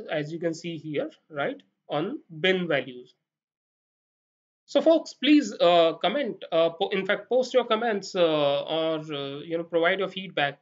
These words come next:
in the comment section given below, because, uh, you know, some of the best tips and feedback come from you only. Okay, uh, so if you're watching this video and you're not already a subscriber to our channel, consider clicking that little subscribe button.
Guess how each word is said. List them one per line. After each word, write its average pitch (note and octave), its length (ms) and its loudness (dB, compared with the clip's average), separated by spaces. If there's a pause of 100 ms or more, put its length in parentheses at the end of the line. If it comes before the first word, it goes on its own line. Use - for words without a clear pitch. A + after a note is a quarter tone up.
(100)
in D3+ 180 -10
the D3+ 100 -6
comment G3 300 -4
section F3 380 -6
given F3+ 320 -2
below, E3+ 480 -4
because, F3 380 -2
uh, D#3+ 100 -6
you E3 140 -4
know, G3 100 -6
some F#3+ 220 -2
of F#3+ 180 -4
the F#3 60 -8
best D#3+ 380 -4
tips - 360 -6 (100)
and D#3+ 360 -2
feedback F#3+ 500 -6
come F3+ 280 -6
from F3+ 260 -4
you E3 320 -6
only. C3+ 320 -8 (1080)
Okay, D#3+ 440 -4
uh, D3 400 -2
so D#3+ 160 -2
if D#3 100 -6
you're D#3+ 120 -10
watching G#3 400 -2
this A#3+ 200 -4
video A3+ 800 2
and E3 480 2
you're E3 180 2
not G3 240 0
already G#3+ 360 0
a G#3+ 60 -4
subscriber G3+ 640 -2
to G3+ 180 -4
our F#3+ 100 -4
channel, G3+ 420 -6 (100)
consider A#3+ 380 -2
clicking A3+ 400 -2
that G3+ 240 0
little A3+ 400 -2
subscribe F3+ 500 -2
button. D#3+ 340 -6